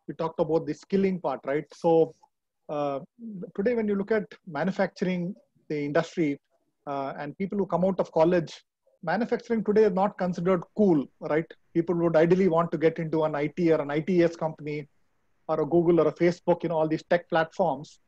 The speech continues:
So from a manufacturing industry perspective, what do you think can be done to attract people to the industry? Now, given that, uh,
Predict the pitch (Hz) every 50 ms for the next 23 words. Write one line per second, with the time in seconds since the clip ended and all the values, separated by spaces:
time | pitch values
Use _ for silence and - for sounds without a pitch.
0 | _ _ _ _ _ _ _ _ - - 262 254 254 247 - - 233 254 254 233
1 | 196 170 180 226 247 - 254 254 - - - 233 240 240 233 220 214 196 190 202
2 | 190 - - 220 - - 190 180 - - 208 202 - - 208 202 190 190 - -
3 | - 208 202 190 165 165 220 240 302 302 - 302 294 262 269 247 226 214 214 170
4 | 190 196 214 220 196 - - 220 214 208 196 190 196 - _ _ _ _ - -
5 | 160 160 - 214 226 226 - - - 202 - - 208 190 - 185 175 170 151 156
6 | 156 156 - - 147 147 151 147 127 175 190 233 269 285 233 233 226 226 226 -
7 | _ _ _ _ _ _ _ _ _ _ - 185 160 160 156 151 151 151